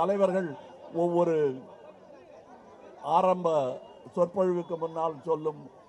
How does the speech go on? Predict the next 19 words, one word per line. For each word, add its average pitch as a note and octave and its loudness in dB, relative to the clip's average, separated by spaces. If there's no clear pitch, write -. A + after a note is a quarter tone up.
வார்த்தைகளில் F3 -4
சற்று A3+ -2
வித்தியாசப்பட்டு G#3 -4
இருக்க F3 -4
வேண்டும் E3 2
என்பதற்காக F3 2
இவர் F3+ 0
உயிரே, F#3 6
உறவே, F3 8
தமிழே E3 4
என்கிறார் D3 -2
என்று F3+ -2
சிலர் F3+ 2
நினைத்திருக்க E3+ -2
கூடும். D3 -2
ஆனால் D#3 4
நான் E3+ 0
வாழ்வில் A3 4
உணர்ந்த F#3+ 0